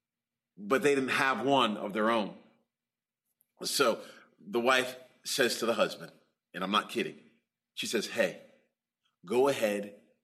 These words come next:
and sleep with my assistant and have a baby with her, and I'll raise a child as if the child's my own."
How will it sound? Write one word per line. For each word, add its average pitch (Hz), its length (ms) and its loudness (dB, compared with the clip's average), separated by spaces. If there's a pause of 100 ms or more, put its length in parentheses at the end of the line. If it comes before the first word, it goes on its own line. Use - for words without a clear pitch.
(340)
and 95 120 -12
sleep 127 320 -2
with 101 100 -8
my 110 200 -2
assistant - 560 -2 (1400)
and 101 340 0 (160)
have 101 300 -2
a 123 60 2
baby 120 300 2
with 98 160 -6 (140)
her, 107 320 0 (640)
and 107 200 -6
I'll 127 300 4
raise 104 460 -2
a 117 60 -10
child 87 440 -2 (300)
as 107 100 -6
if - 100 -8
the 196 60 -10
child's 160 340 -6
my 151 140 -4
own." 330 200 -4